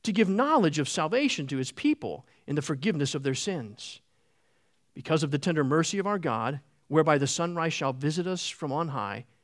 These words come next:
to give light to those who sit in darkness and in the shadow of death, and to guide our feet into the way of peace."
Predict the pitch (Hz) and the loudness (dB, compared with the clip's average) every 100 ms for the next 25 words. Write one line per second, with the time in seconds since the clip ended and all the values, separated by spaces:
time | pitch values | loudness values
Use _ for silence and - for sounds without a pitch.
0 | _ _ _ - 147 151 123 131 160 247 | _ _ _ -12 -2 -2 0 4 4 4
1 | - - 214 139 120 131 156 - 143 143 | -6 -8 -4 -2 -4 -6 -6 -4 -2 -2
2 | 156 160 - 104 - - - _ _ - | -4 -4 -8 -12 -14 -16 -18 _ _ -20
3 | - 170 160 147 165 175 196 196 170 131 | -2 2 4 4 4 4 4 4 2 0
4 | 156 - - _ _ _ - - 160 160 | -2 -12 -20 _ _ _ -10 -2 0 2
5 | 139 143 190 185 175 - 190 147 226 226 | 4 6 6 4 2 -2 -4 0 2 2
6 | - 104 120 135 _ _ _ _ _ - | -2 -8 -10 -14 _ _ _ _ _ -8
7 | 151 175 202 127 156 - 277 131 - | -4 0 0 0 -4 -6 -10 -10 -14